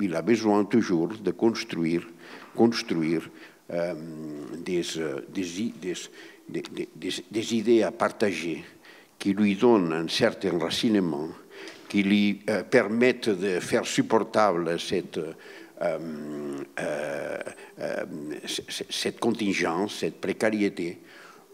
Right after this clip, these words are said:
euh, et que c'est probablement là qu'on peut expliquer, euh, la continuité entre la religion et la politique, c'est-à-dire les passages,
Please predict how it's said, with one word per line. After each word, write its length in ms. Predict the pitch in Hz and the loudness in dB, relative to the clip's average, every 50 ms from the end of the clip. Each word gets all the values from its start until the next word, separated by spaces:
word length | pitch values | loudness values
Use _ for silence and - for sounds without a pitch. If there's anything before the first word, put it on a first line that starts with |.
| - | 2
euh, 460 | 117 120 131 135 139 135 131 123 117 - - - | 4 6 6 8 8 8 6 6 4 0 2 2
et 100 | 139 135 | 0 0
que 500 | 135 - - 131 127 135 131 113 95 92 | 2 0 2 4 4 4 4 2 0 0
c'est 340 | - - - 110 120 120 107 - - - | -2 -2 2 4 4 4 4 0 -6 -6
probablement 640 | - 95 92 90 92 90 87 90 95 95 98 110 110 | -4 -2 0 0 0 0 2 0 0 0 0 0 2
là 280 | 104 98 92 95 104 101 - - - _ | 2 2 2 0 0 -4 -12 -18 -14 _
qu'on 180 | - 98 98 | -4 -4 -4
peut 160 | 95 - - | -2 0 0
expliquer, 760 | 104 - - - - - - 120 123 - - 87 82 82 85 - - - - - - - - _ - | 0 0 -2 -10 -8 -6 -2 -2 -2 -2 -2 -4 -4 -4 -6 -10 -18 -20 -20 -20 -20 -20 -20 _ -4
euh, 300 | 80 85 85 90 90 82 | -2 0 0 0 0 0
la 140 | 82 90 87 | 0 -2 -2
continuité 1040 | - - 117 110 - 110 104 101 107 101 90 - - 85 85 87 90 92 90 - - - | 2 2 2 2 2 -2 0 2 2 0 0 0 -2 0 0 0 0 -2 -6 -14 -12 -8
entre 300 | 82 87 85 - - 87 | -6 -6 -6 -4 -4 -4
la 200 | 85 82 82 85 | -2 -2 -2 -2
religion 800 | 80 90 107 117 117 98 85 82 95 98 98 98 92 92 90 - - | -2 -2 -2 0 0 0 0 2 2 2 4 4 2 0 -2 -4 -6
et 100 | 92 90 | -6 -4
la 160 | 85 82 82 | -2 -2 -4
politique, 760 | 80 - 127 123 113 107 - - 87 90 92 87 - - - - - - - - 71 92 82 85 82 - 82 - | -2 0 0 0 0 -4 -8 -6 -6 -6 -6 -6 -10 -18 -14 -10 -8 -6 -4 -2 -2 -2 -2 -2 -4 -6 -10 -10
c'est-à-dire 640 | - - 95 87 - 87 87 73 80 107 104 98 | -4 -4 -4 -2 -2 -2 -2 0 0 0 0 0
les 80 | 92 87 | 0 -2
passages, 720 | - - 113 107 - - 123 104 104 92 - - - - | 0 0 -2 -2 2 4 4 4 4 2 0 -2 -2 -2